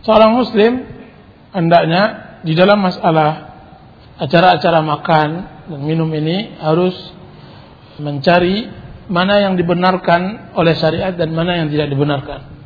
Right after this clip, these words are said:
Di antara acara makan yang sangat dianjurkan adalah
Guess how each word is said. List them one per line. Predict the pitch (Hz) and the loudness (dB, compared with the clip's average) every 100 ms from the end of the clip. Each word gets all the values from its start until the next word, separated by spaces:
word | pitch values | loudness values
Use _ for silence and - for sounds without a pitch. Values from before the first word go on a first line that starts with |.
| - - - - | -20 -20 -20 -10
Di | 180 196 | 0 2
antara | 240 247 226 208 190 | 2 2 2 4 2
acara | 170 190 175 165 | 2 4 4 4
makan | 170 165 170 156 | 0 0 -2 -2
yang | 151 135 131 | -4 -8 -4
sangat | 185 202 165 - - - - - - - - - - - - - 170 | -2 0 -2 -6 -20 -20 -20 -20 -20 -20 -20 -20 -20 -20 -20 -12 -4
dianjurkan | 180 180 170 165 - 196 240 233 | 0 2 2 0 2 2 2 -2
adalah | 185 160 156 190 | 0 2 2 2